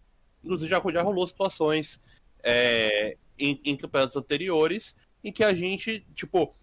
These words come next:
a gente não tinha como fazer muita coisa, mas aconteceram coisas. Não vou, não vou falar o que aconteceu, não vou citar nomes, enfim. É, mas já aconteceram situações em que, se a federação tivesse atuando já, a gente teria como ter uma resolução um pouco melhor,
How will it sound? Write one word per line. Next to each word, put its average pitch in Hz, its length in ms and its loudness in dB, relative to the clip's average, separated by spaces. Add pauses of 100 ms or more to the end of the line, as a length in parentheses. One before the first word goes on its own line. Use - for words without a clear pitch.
(180)
a 160 60 -2
gente 151 120 -4
não 208 100 0
tinha 214 280 -4
como 156 200 -4
fazer 120 280 -2
muita 107 200 -6
coisa, 127 560 -2
mas 165 200 2
aconteceram 185 640 -2
coisas. 131 560 0
Não 151 120 -2
vou, 139 160 2 (140)
não 160 100 -6
vou 135 160 0
falar 113 220 0
o 110 40 -4
que - 60 -20
aconteceu, 135 520 -8
não 131 80 -8
vou 117 120 0
citar 143 200 -8
nomes, 143 260 -4
enfim. 147 320 -8 (680)
É, 117 280 4
mas 143 240 2
já 185 80 4
aconteceram 185 400 0
situações 175 580 0
em 190 80 -4
que, 185 340 -4 (380)
se 180 100 -4
a 170 40 2
federação 170 420 0
tivesse 143 680 -2 (180)
atuando 147 640 -2
já, 139 360 0 (460)
a 127 140 -2
gente 147 200 -2
teria 165 300 0
como 180 260 -4
ter 175 140 -4
uma 175 100 0
resolução 165 440 -2
um 165 40 -8
pouco 165 220 -10
melhor, 113 340 -4